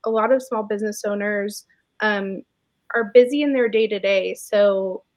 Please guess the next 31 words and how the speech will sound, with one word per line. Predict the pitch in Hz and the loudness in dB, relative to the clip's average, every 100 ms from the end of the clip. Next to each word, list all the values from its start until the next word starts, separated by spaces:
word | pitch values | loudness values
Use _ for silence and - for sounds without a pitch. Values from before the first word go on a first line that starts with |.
| _ - - | _ -10 -4
they've | 214 202 | -4 -2
reached | 226 214 - | -6 -6 -6
out | 196 - - | -4 -6 -8
to | 208 | -10
have | - 185 180 - - | -8 -8 -8 -10 -2
help | 320 240 - | 0 0 -4
on | - 202 202 | -8 -6 -6
doing | 196 196 196 196 | -6 -6 -4 -6
social | - 185 196 | -8 -10 -8
media | 196 185 180 175 214 | -10 -6 -6 -6 -8
content. | 208 - 165 - - - _ _ _ - | -8 -10 -14 -18 -20 -20 _ _ _ -8
And | 214 208 196 202 | -4 -2 -4 -6
so | 220 | -4
that's | 214 208 - | -2 -4 -4
kinda | 262 233 | -4 -2
when | 220 | -2
I | 214 | -2
got | 208 - | -4 -6
started | - 220 208 214 196 | -4 0 0 0 -2
doing | 214 196 | -4 -4
that | 180 - | -6 -6
on | 202 | -8
the | 196 | -8
side, | - 254 247 277 285 285 _ _ _ | -8 -6 -2 0 -2 -4 _ _ _
and | 226 | -2
I | 226 | -2
helped | 214 220 214 | 0 0 -2
several | - 214 208 214 | -2 -2 -2 -6
small | 220 196 | -6 -6
businesses | 190 190 202 202 202 202 196 - | -6 -6 -8 -6 -2 -2 -2 -6
just | 214 202 202 - | -4 -2 -4 -12